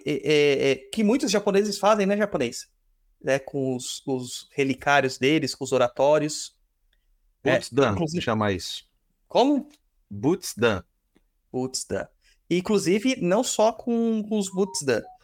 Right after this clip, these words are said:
Speaker 1: Fazem também nos cemitérios, porque tem muito japonês, e eu descendente de japonês, que é cristão.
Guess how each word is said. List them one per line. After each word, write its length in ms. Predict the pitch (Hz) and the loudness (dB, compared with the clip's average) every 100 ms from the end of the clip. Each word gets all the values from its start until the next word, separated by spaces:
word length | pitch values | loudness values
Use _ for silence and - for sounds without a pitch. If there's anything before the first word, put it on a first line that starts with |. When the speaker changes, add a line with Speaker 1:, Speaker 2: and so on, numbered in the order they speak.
| _ _ | _ _
Speaker 1:
Fazem 320 | 147 147 175 | 0 2 2
também 260 | 185 196 180 | 2 2 4
nos 240 | 196 196 | 2 0
cemitérios, 480 | - 240 247 180 151 | 0 0 2 2 2
porque 140 | - - | -2 -2
tem 120 | 160 | 0
muito 360 | 165 190 208 | 2 0 0
japonês, 640 | 214 208 185 156 180 190 143 | 0 0 0 2 2 0 -2
e 40 | |
eu 60 | 139 | -2
descendente 320 | 139 143 143 | -2 -2 -2
de 40 | |
japonês, 280 | 151 151 156 | 0 0 0
que 80 | 180 | -2
é 40 | |
cristão. 560 | 180 220 - 175 151 | -4 -4 0 2 0